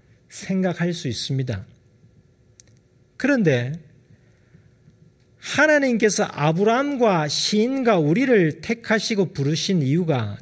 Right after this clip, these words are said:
정의와 공의를 행하도록 함인데, 이는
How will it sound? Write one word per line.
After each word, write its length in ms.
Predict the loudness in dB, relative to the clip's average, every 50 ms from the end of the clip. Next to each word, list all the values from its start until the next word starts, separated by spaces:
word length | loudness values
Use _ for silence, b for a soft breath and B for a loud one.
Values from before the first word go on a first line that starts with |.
| -8
정의와 920 | -6 -2 0 2 4 4 4 4 2 2 2 2 2 2 2 2 0 -4 B B B B B B B B B _
공의를 720 | -4 0 2 4 4 4 4 4 4 4 6 6 4 4 2
행하도록 680 | 0 0 2 2 2 2 2 2 2 0 -2 -4 -4
함인데, 500 | 0 0 2 0 0 0 -2 -2 -2 -6 -8 -12 -14 -18 _ B B B B B B B B B B _ _ _ _
이는 560 | -2 0 2 2 2 2 0 -2 -6 -10 -12